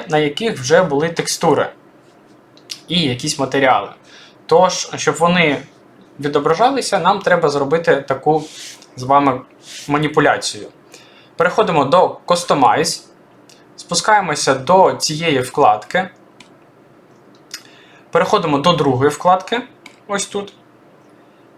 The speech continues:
І тут нам треба з вами додати шлях,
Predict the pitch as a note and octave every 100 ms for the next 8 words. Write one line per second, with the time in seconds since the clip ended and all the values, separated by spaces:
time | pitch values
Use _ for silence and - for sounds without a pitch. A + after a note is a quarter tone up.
0 | _ - _ _ F#3+ G#3+ D#3+ A#3+ C#4 G3
1 | D3+ D#3 G#3 G3+ - - _ _ C3+ B2+
2 | E3 F#3+ E3 C3 C3+ C#3+ E3 E3+ D3+ -
3 | D3+ D3+ G#3 A#3 -